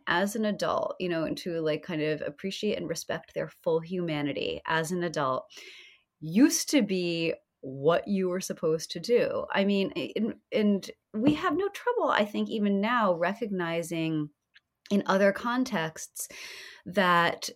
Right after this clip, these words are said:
to insist on seeing somebody as a permanent child or baby, even, you know, once they've reached adulthood and have, like, a job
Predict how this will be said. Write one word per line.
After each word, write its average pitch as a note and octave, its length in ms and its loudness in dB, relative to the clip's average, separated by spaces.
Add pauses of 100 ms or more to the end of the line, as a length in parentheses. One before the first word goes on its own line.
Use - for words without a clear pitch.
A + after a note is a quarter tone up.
(220)
to G3 460 2
insist C#4+ 560 0
on F#3 240 4
seeing B3+ 560 2
somebody F3+ 500 0
as - 180 -2
a D#3+ 180 -6
permanent A#3+ 640 0
child F#3+ 760 2
or D#3+ 280 0
baby, E3 680 -2 (680)
even, A3+ 460 2
you G#3 80 6
know, D#3+ 140 6
once F3+ 500 2
they've D#3+ 580 2
reached F3 340 -8
adulthood E3 600 2
and D#3+ 160 -4
have, D#3+ 400 -4 (140)
like, C#3+ 220 -2 (100)
a D#3+ 100 -2
job E3 560 -2